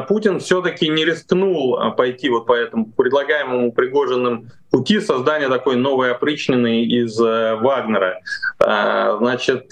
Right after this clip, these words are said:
э, все-таки Путин, ну, в нем, э, бюрократ, э, победил. Ну, и к тому же уже, в принципе, стало понятно, что Пригожин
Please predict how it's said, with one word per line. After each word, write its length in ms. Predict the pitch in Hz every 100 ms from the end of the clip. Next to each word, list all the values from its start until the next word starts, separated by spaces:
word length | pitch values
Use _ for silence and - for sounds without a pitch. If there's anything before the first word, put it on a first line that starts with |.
| -
э, 160 | 127 117
все-таки 460 | - 180 180 -
Путин, 460 | 147 185 180 151 139
ну, 120 | 151
в 80 | 131
нем, 280 | 156 123 113 117 113 127 123
э, 320 | 123 117 117 110 113 -
бюрократ, 600 | 127 139 - 165 180 - - 135
э, 300 | 123 120 123
победил. 720 | 135 127 131 123 131 104 92 - - -
Ну, 180 | 214 254
и 100 | 160
к 80 | 151
тому 260 | 190 208 196
же 120 | 180
уже, 320 | 160 160 160
в 200 | - -
принципе, 400 | 180 196 190 147
стало 260 | 147 147 147
понятно, 480 | 151 165 151 139
что 180 | 120 139
Пригожин 600 | - 143 165 147 135 120